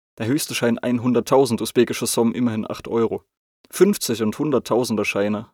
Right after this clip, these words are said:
waren erst wenige Monate zuvor ausgegeben worden.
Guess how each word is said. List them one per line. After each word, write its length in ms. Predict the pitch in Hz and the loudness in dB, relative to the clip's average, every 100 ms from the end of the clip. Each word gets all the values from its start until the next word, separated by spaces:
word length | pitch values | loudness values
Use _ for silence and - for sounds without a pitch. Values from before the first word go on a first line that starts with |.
| _ | _
waren 320 | 107 113 113 | 2 2 2
erst 300 | - 107 - | -4 -8 -2
wenige 260 | 123 123 113 | 2 2 4
Monate 400 | 113 113 117 107 | 4 4 0 -4
zuvor 380 | - - 110 - | -12 -4 0 0
ausgegeben 540 | 110 - 95 - 101 | -2 -8 -12 -10 -8
worden. 280 | 98 - | -8 -8